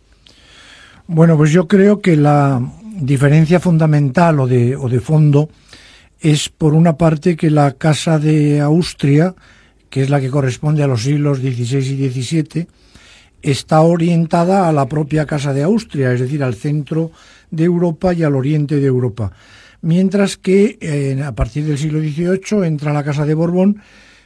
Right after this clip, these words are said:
que, como es lógico, forma parte de la gran casa francesa de Borbón, y por tanto, si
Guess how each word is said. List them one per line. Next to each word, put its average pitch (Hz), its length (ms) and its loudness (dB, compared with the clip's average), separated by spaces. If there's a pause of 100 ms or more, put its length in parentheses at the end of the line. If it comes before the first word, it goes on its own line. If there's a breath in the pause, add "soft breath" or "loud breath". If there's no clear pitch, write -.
que, 156 140 -4
como 147 220 2
es 143 100 0
lógico, 175 360 0
forma 156 360 0
parte 156 340 0
de 160 100 0
la 147 120 0
gran 147 340 0
casa 156 300 -2
francesa 135 760 -2 (380 soft breath)
de 160 160 -2
Borbón, 202 500 4 (340 soft breath)
y 208 120 -2
por 208 220 0
tanto, 208 420 2
si 196 480 0